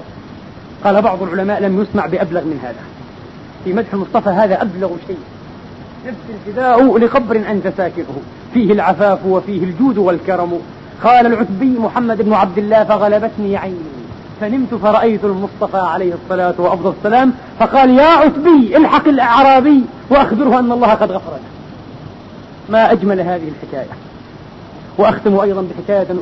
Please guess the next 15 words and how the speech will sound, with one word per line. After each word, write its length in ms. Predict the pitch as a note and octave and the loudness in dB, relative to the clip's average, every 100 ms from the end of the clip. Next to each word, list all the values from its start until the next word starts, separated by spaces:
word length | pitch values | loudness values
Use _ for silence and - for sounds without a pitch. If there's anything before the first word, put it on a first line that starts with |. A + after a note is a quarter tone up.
| G3 | -6
أخرى 200 | F3 E3+ - - - - - | -6 -8 -10 -18 -20 -20 -8
ذكرها 420 | F#3+ G3 G3 F#3 - | -4 -2 0 -2 -4
صاحب 220 | F#3+ E3+ - | -6 -6 -12
حجة 260 | F3 F3 F3 | -12 -8 -4
الله 200 | F3+ D#3+ | -2 -2
على 100 | F3+ | -4
العالمين 600 | D3+ F3+ E3+ F3+ F3+ B2+ - - - - - - - - - | -4 -4 -4 -4 -4 -6 -14 -20 -20 -20 -20 -20 -20 -20 -10
في 60 | F#3+ | -8
الجزء 220 | G3 F#3 | -8 -10
الثاني، 360 | - G3 F3+ F3 - - - - | -8 -6 -4 -6 -10 -20 -20 0
قال: 220 | G#3+ G#3 | 4 4
يحكى 240 | B3+ - G#3+ | 2 2 2
عن 240 | F#3+ G3+ F3 | 2 -2 -2
ثقات 320 | F#3+ A3 G#3+ | 2 2 2
مشايخ 540 | G3 F3+ G#3+ G3+ F#3 | 0 0 2 2 0